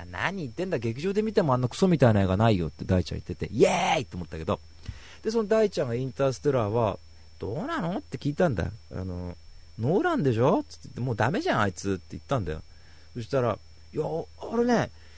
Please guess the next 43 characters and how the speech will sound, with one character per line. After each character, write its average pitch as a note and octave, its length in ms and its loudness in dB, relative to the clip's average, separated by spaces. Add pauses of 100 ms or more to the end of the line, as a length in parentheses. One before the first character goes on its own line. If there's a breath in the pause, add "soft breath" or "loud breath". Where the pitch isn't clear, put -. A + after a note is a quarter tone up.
(320 soft breath)
そ B3 260 -12
ん C#4+ 80 -8
な B3 100 -4
名 G3+ 380 2
画 E4 140 0
じ E4 100 0
ゃ D4+ 60 0
な D4+ 140 0
い C4 100 -2
け A2 160 0
ど、 G#2 360 2 (220)
あ D#3 60 -2
の、 E3+ 120 -2
結 E4 180 -2
構 F4+ 140 -4
面 E3+ 160 2
白 A3 220 0
か A3+ 60 2
っ C#3 60 0
た F2+ 140 0
よ」 D2 180 -2 (300)
つ - 60 -12
っ - 20 -16
て、 - 20 -16 (140)
「だ G3+ 80 4
か F#3 60 4
ら - 20 0
デ D#3 60 -6
ィ G3+ 140 0
ー - 20 -2
ブ A3+ 100 -2
イ A3+ 60 0
デ G#3+ 40 2
ィ - 20 2
ー - 20 2
だ A#2+ 60 0
っ - 20 -8
た G#2+ 100 -2
ら G2+ 60 0
見 G#2+ 100 -4
よ A#2+ 80 -4
う F2 60 -6
ぜ」 D#2 100 -8